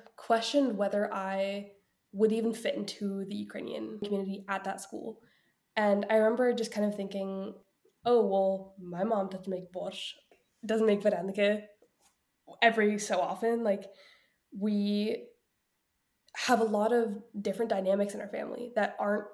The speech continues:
commonplace or really seen in Ukrainian families. And I remember as well, I did the Ukrainian Saturday program at our school. And through that program, you would eventually graduate with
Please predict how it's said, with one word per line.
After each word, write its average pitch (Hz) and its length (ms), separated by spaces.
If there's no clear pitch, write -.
commonplace 208 760
or 214 80
really 202 200
seen 196 400
in 190 600
Ukrainian 220 400
families. - 440
And 202 520
I 226 80
remember 233 280
as 240 160
well, 202 280
I 208 140
did 208 460
the 202 540
Ukrainian 208 560
Saturday 190 380
program 196 420
at 202 60
our 196 60
school. - 400
And 196 480
through 285 200
that 226 240
program, 202 360
you 202 100
would 196 100
eventually 190 340
graduate 196 420
with - 300